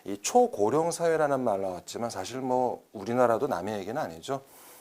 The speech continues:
예, 최근의 보고에 의하면은 일본 인구의 약 이십오 퍼센트, 그러니까 네 명 중에 한 명이 육십오 세 이상으로 지금 기록이 되고 있습니다. 놀랍죠, 여러분들? 네 명 중에 한 명입니다. 그렇기 때문에 그냥 고령이 아니라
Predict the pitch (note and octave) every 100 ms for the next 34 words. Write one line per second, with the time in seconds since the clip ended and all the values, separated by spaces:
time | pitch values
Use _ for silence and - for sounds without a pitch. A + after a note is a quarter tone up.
0 | - - G#2 G2 - G3 F#3 F3+ - A2
1 | A2 A#2 G#2+ F#2 F2 F2+ G#2 A#2 - G2+
2 | A2+ A2+ A#2 A2 G#2+ G#2 G#2+ G2+ G#2 G2+
3 | G#2+ - C#3+ D#3 E3 G#2+ G2 A2+ G#2 G#2
4 | F2+ F2 - F2 G2 A#2 D3 D3+ C3+ A#2+
5 | A2+ D#3 C#3 G2+ C3 - - - - G2+
6 | - - C3+ - C#3+ F2 F2 C#3+ D3+ C#3
7 | G#2 G#2 - G2 F2 F2 E2 E2 - E2
8 | E2+ F2 - - - - F#2 F#2+ F#2 G#2+
9 | F#2+ F#2 F2+ F2 E2 F2 G#2 B2+ A#2+ G2+
10 | F#2+ - A#3 A#3+ G3 G2 E2+ F2 - -
11 | - - C#3 C#3 - C#3 C#3+ - A#2+ C#3
12 | C3 A2 G#2+ A2+ G2+ E2+ B2+